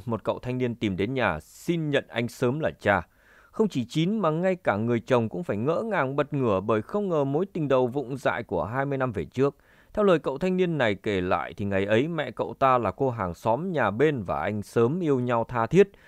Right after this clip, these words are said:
nhưng gia đình anh Sớm không chấp nhận cô gái về làm dâu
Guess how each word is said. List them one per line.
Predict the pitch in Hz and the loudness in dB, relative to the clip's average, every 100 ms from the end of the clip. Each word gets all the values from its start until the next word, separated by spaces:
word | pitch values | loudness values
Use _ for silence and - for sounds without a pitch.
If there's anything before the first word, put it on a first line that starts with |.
| - | -8
nhưng | 170 202 | 0 2
gia | 196 | 2
đình | 180 151 | 2 2
anh | 156 | 0
Sớm | 170 160 160 | 0 2 2
không | 208 196 175 | 2 0 0
chấp | 175 220 - | 0 0 0
nhận | 135 - | -2 -2
cô | 127 120 | -4 -2
gái | 113 107 127 190 _ - | 2 2 0 -8 _ -6
về | 110 117 113 | 2 4 4
làm | 110 107 | 2 0
dâu | 104 165 160 | 2 2 2